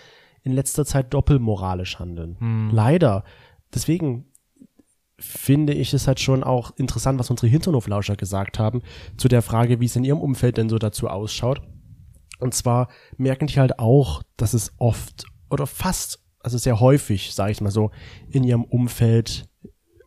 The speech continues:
Speaker 1: ihnen auffällt, dass es halt auch Menschen gibt, die halt mit einer Doppelmoral haben und demnach
Speaker 2: Mhm.
Speaker 1: handeln.
Speaker 2: Es ist, für mich war es damals auch einfach mit einer der einfachsten Methoden.
Speaker 1: Aha.
Speaker 2: Weil ich dadurch halt, also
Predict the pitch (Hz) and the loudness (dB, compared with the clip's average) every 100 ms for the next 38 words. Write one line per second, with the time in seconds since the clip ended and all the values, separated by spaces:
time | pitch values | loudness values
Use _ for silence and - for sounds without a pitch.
0 | _ _ _ - 143 127 127 101 127 165 | _ _ _ -4 0 4 4 4 4 4
1 | - 110 107 120 123 127 113 110 113 - | 0 -2 2 2 0 -2 -2 0 0 0
2 | 117 98 107 101 95 104 95 95 - _ | 0 -2 -6 -10 -8 -6 -4 -4 -8 _
3 | _ - - - _ - 131 127 143 143 | _ -20 -20 -20 _ -4 -2 2 4 6
4 | 139 101 90 - - _ - 113 113 107 | 4 2 -2 -8 -12 _ -6 -2 0 -2
5 | 92 95 101 123 113 107 135 98 71 - | -4 -2 0 2 2 2 -2 -2 -8 -16
6 | - - - _ _ _ _ - 127 - | -20 -20 -20 _ _ _ _ -2 0 0
7 | - 165 185 - - _ - 120 165 240 | -2 0 0 -4 -12 _ 2 4 4 2
8 | 131 123 113 120 120 113 110 117 117 120 | 0 2 2 2 0 0 0 0 2 0
9 | - 110 110 110 107 117 113 - 101 98 | 0 0 0 0 -2 -4 -4 -4 -2 -2
10 | - 160 156 - 104 - - - _ 107 | -2 -2 -4 -6 -10 -14 -20 -20 _ -6
11 | 95 113 - _ - - 113 117 110 - | -4 -6 -10 _ -18 0 4 6 4 0
12 | 135 - - 113 127 151 160 147 147 143 | -2 -2 2 2 4 2 2 2 2 0
13 | - - 143 123 | -2 0 2 2